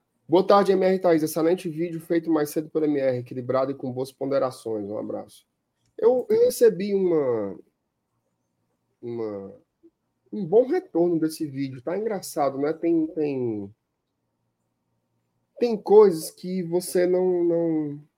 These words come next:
não mede muito por número, né? Assim, deu pouquíssimo view. Tem mil e quinhentos views. Mas muitas pessoas vieram falar comigo sobre, sobre o vídeo. Valeu, Fernando. Obrigado aí.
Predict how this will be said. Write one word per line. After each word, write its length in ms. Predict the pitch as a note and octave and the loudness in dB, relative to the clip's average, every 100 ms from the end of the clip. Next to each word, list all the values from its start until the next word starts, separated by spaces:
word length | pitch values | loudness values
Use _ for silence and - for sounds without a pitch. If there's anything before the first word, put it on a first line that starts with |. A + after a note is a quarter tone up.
| _ _ _ - | _ _ _ -10
não 140 | G3 G3+ | -6 -2
mede 360 | G3 G3 F#3 | 2 2 0
muito 260 | F3+ F#3 - | 0 0 -2
por 240 | F#3 F3 | -4 -2
número, 420 | F3 E3 D3 C3 | 2 2 2 0
né? 140 | C#3+ D#3+ | -2 -2
Assim, 300 | D#3+ - E3+ | -4 -4 -4
deu 140 | E3+ | -4
pouquíssimo 600 | E3+ G4 - D#4 - A#3 | -6 -8 -4 -4 -4 -4
view. 340 | F#3+ D3+ C3+ - _ _ _ _ _ _ - | 0 0 0 -8 _ _ _ _ _ _ -10
Tem 320 | - C4+ A#3+ - | -8 -8 -12 -8
mil 160 | A3 | -6
e 40 | C#4 | -2
quinhentos 320 | - A3 - | 2 2 0
views. 380 | C#3 C3 C3 _ _ _ _ _ _ _ - | -8 -8 -10 _ _ _ _ _ _ _ -8
Mas 200 | G3 G3+ | -4 -2
muitas 560 | F3 F#3 G#3+ C4+ D4 | -2 0 -2 -2 -6
pessoas 420 | - A3 - F#3+ F3 | -4 -4 0 -2 2
vieram 240 | E3 E3 | 2 2
falar 260 | E3 D3+ D#3 | -2 -4 -4
comigo 360 | D3 C#3 C3 | -4 -6 -8
sobre, 520 | - C3+ B2+ B2+ B2 _ _ _ _ _ _ _ _ _ _ | -10 -8 -6 -8 -10 _ _ _ _ _ _ _ _ _ _
sobre 380 | - C#3+ C#3 C#3+ | -4 -2 0 0
o 100 | D3 | -2
vídeo. 480 | C3+ C3 B2 B2 - _ _ _ | -2 -4 -4 -8 -14 _ _ _
Valeu, 320 | - G#3+ D#3+ E3 | -4 2 4 2
Fernando. 280 | C#3 A#2 | 0 -2
Obrigado 440 | B2 D3+ C3+ B2+ B2 | -2 -2 0 0 0
aí. 320 | A#2+ B2 | -2 -4